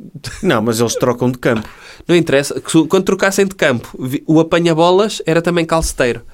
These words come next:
Speaker 1: Pois.
Speaker 2: E metia as pedras no sítio, no lado em que ele ia, e ia
Speaker 1: Uhum.
Speaker 2: retirar, tinhas de as retirar do outro lado.
Speaker 1: Sim, isso sim, eu, eu gostava disso. Ou ténis,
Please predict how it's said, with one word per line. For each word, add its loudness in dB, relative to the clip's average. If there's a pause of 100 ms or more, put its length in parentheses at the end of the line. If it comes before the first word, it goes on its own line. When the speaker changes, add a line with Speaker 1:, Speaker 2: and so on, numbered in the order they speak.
Speaker 1:
Pois. -2
Speaker 2:
E 4
metia 2
as -2
pedras 0
no -2
sítio, 0
no 2
lado 2
em 0
que 0
ele 2
ia, 2
e 4
ia 6
Speaker 1:
Uhum. 0
Speaker 2:
retirar, 0 (140)
tinhas 0
de -2
as -2
retirar 0
do -2
outro -2
lado. -4 (420)
Speaker 1:
Sim, -4
isso -6
sim, -2
eu, -4
eu -8
gostava -4
disso. -10 (360)
Ou -2
ténis, 0